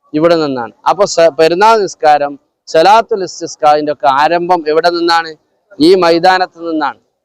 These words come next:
അങ്ങനെ ഒരുപാട്, അന്ന് പള്ളി ഈ രീതിയിൽ നിർമ്മിക്കപ്പെട്ടിട്ടില്ല, ഇതൊരു മൈതാനാണ്. അപ്പൊ റസൂലുള്ളാഹി സ്വല്ലല്ലാഹി അലൈഹി വസല്ലം നിസ്കരിച്ച സ്ഥലം എന്ന നിലക്ക് ആ ചരിത്ര പ്രാധാന്യം വെച്ചുകൊണ്ട് എന്താക്കി?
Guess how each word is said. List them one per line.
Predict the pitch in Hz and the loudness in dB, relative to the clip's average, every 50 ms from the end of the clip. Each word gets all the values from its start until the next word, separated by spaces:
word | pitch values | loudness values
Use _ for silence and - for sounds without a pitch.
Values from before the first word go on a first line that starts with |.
| _ _ _ _ _ _ _ _ _ _ _ 160 170 165 | _ _ _ _ _ _ _ _ _ _ _ -4 -2 0
അങ്ങനെ | 190 214 220 220 | 2 2 4 2
ഒരുപാട്, | 220 214 220 214 220 240 262 254 - _ _ _ _ _ 156 151 - 156 139 131 127 117 - - - - - _ _ _ - - - - - - - - | 4 4 2 2 4 2 0 0 -4 _ _ _ _ _ -20 -20 -20 -20 -20 _ -20 -20 -20 -20 -20 -20 -20 _ _ _ -20 -20 -20 -18 -18 -16 -8 -2
അന്ന് | 127 143 170 202 165 - | 0 2 2 2 2 2
പള്ളി | 185 180 190 208 233 240 247 208 - _ _ 180 | 2 2 2 2 0 0 -2 -2 -6 _ _ 0
ഈ | 190 190 | 2 4
രീതിയിൽ | 180 180 180 175 185 175 | 4 4 4 4 2 2
നിർമ്മിക്കപ്പെട്ടിട്ടില്ല, | 175 175 165 165 170 - 175 165 165 156 147 143 123 139 120 113 110 - _ _ _ _ _ _ _ | 2 0 0 -2 0 -2 0 0 0 -2 -4 -8 -14 -18 -18 -18 -18 -20 _ _ _ _ _ _ _
ഇതൊരു | 143 170 196 202 | 0 0 2 2
മൈതാനാണ്. | 202 190 185 185 185 214 214 208 - 160 127 - _ _ _ _ _ _ _ _ _ _ - | 2 2 2 2 4 2 2 0 -2 -6 -10 -12 _ _ _ _ _ _ _ _ _ _ -4
അപ്പൊ | 127 143 175 | -2 0 2
റസൂലുള്ളാഹി | 170 165 160 - 202 208 214 214 220 220 220 226 | 2 0 0 0 0 2 2 4 4 4 4 2
സ്വല്ലല്ലാഹി | 214 208 208 208 214 208 208 | 0 -2 -2 0 2 2 2
അലൈഹി | 202 180 220 | 0 -2 -6
വസല്ലം | 208 220 202 | -6 -4 -6
നിസ്കരിച്ച | 185 165 - - - 214 208 214 196 - 233 | -6 -8 -6 -2 0 0 0 0 0 0 0
സ്ഥലം | 214 - - 190 190 208 214 214 196 | 0 2 2 2 2 2 2 0 0
എന്ന | 190 196 196 | 0 0 2
നിലക്ക് | 185 180 170 175 160 - 185 214 233 262 - _ _ _ _ _ _ _ _ _ _ _ _ _ - | 2 2 0 0 -2 0 0 0 0 0 -2 _ _ _ _ _ _ _ _ _ _ _ _ _ -2
ആ | 139 165 | -2 -2
ചരിത്ര | 156 - 180 165 180 190 180 - 220 220 | 0 2 2 2 2 0 0 0 0 0
പ്രാധാന്യം | 190 190 185 175 175 170 180 180 180 180 185 185 | 2 2 2 2 4 2 2 0 0 -2 -6 -4
വെച്ചുകൊണ്ട് | 170 160 - - - 180 170 170 165 160 | -4 -6 -6 -6 -8 -6 -4 -2 0 0
എന്താക്കി? | 165 160 156 160 156 151 - - 151 151 143 | 0 2 2 2 0 0 -2 -8 -12 -12 -12